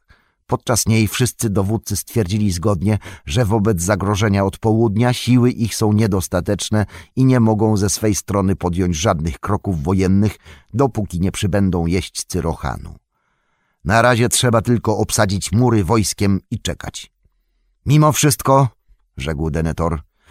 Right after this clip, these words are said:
"nie wolno lekkomyślnie opuszczać zewnętrznych placówek obronnych. Murów Rammas z tak wielkim nakładem pracy pobudowanych. Nieprzyjaciel musi drogo zapłacić za przekroczenie rzeki.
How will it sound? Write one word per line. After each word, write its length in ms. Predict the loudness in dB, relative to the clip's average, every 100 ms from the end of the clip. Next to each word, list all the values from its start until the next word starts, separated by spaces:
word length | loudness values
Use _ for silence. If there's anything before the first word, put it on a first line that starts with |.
| -20 _ _
"nie 240 | 0 2
wolno 400 | 4 4 4 4
lekkomyślnie 1000 | 2 0 -4 -2 0 0 -2 0 2 2
opuszczać 540 | 0 -2 -2 -2 -2 0
zewnętrznych 680 | -2 0 0 -2 -2 -4
placówek 480 | 0 -2 0 -2 -2
obronnych. 680 | 0 2 2 2 0 -4 -14 _ _ _ _ -2
Murów 460 | 2 4 4 2
Rammas 720 | 2 4 4 4 4 2 -2 -10 -14
z 80 | -4
tak 200 | -2 0
wielkim 420 | 2 2 2 0
nakładem 500 | 2 2 2 2 2
pracy 340 | 2 0 0 -2
pobudowanych. 880 | 0 0 2 4 2 2 -6 -14 _ _ _ _ _ _ _ _ _ _ _ _ -6
Nieprzyjaciel 840 | 0 0 0 0 2 2 2 0
musi 300 | 0 0 -2
drogo 440 | 0 2 2 0
zapłacić 760 | 0 -2 -2 0 0 -2 -8 -4
za 140 | -4
przekroczenie 760 | -4 -8 -6 -8 -4 -4 -2 -4
rzeki. 520 | -6 -8 -12 -16